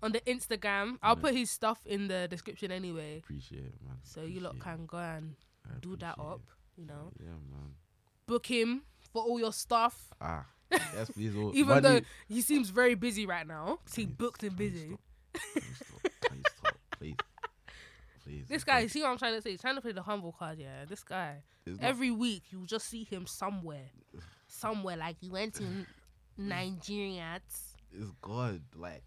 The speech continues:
Speaker 2: no, I can't lie. Even I deep it now. I'm like, you know what? God actually done his thing, though.
Speaker 1: Bro, you done big
Speaker 2: He done,
Speaker 1: things.
Speaker 2: 'cause,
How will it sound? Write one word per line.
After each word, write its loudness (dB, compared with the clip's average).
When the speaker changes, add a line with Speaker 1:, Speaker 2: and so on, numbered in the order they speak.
Speaker 2:
no, 2
I 6
can't -2
lie. 0
Even -4
I 0
deep -4
it -10
now. -8
I'm -10
like, -10
you -10
know -2
what? -8
God -2
actually -2
done -8
his -12
thing, -12
though. -14
Speaker 1:
Bro, 2
you 2
done 4
big 0
Speaker 2:
He 2
done, -2
Speaker 1:
things. -8
Speaker 2:
'cause, -8